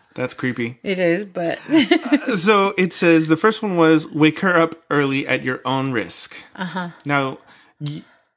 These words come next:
Speaker 1: I'm not a morning person at all.
Speaker 2: Right.
Speaker 1: But you're, you're kind of a morning person, so I, I think that only applies when you're, like, when you really wanna sleep.
Speaker 2: Yeah, which is usually Saturdays, and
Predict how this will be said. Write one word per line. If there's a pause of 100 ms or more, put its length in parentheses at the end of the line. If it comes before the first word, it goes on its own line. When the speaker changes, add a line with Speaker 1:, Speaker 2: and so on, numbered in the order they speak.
(120)
Speaker 1:
I'm
not
a
morning
person (500)
at
all. (220)
Speaker 2:
Right.
Speaker 1:
But
you're,
you're
kind
of
a
morning
person,
so (440)
I,
I
think
that
only
applies
when
you're,
like, (680)
when
you
really
wanna
sleep. (520)
Speaker 2:
Yeah,
which
is
usually
Saturdays,
and